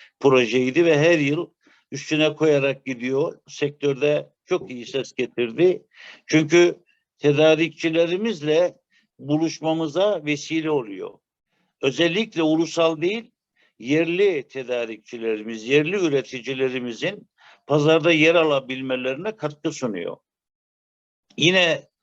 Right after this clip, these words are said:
bir örnek verecek olursam, Perder'in, yerel perakendenin bir araya gelerek oluşturduğu dernekçiliğin önemini anlatmaya çalışmaya, e, çalışırsam,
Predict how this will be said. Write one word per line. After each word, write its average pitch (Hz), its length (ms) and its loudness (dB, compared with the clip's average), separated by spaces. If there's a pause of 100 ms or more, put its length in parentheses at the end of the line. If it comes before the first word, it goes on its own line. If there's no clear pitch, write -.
(180)
bir 170 140 6
örnek 156 500 2
verecek 143 380 2
olursam, 143 560 -2
Perder'in, 131 720 -4 (400)
yerel 147 380 0
perakendenin 123 1000 -6 (280)
bir 135 100 -4
araya 135 280 2
gelerek 123 460 -6
oluşturduğu 120 720 -6
dernekçiliğin 123 680 -2
önemini 127 720 -4 (320)
anlatmaya 127 800 -2
çalışmaya, 123 840 -2 (100)
e, 110 180 -8
çalışırsam, 160 840 -2